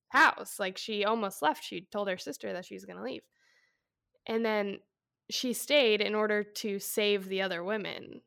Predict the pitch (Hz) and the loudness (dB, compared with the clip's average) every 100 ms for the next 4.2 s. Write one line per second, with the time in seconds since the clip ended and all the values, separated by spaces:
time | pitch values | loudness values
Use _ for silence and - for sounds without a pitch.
0 | _ - 220 - - 277 247 202 196 208 | _ -4 -2 -2 4 6 6 2 -4 -6
1 | - 190 196 208 190 190 - - 185 175 | -6 -2 6 6 4 -4 -10 -6 -4 -4
2 | 175 240 294 - - - _ _ _ _ | 0 2 2 0 -14 -16 _ _ _ _
3 | _ 220 220 196 185 190 202 220 202 190 | _ -6 -2 0 -2 -2 0 0 0 -2
4 | 185 | -2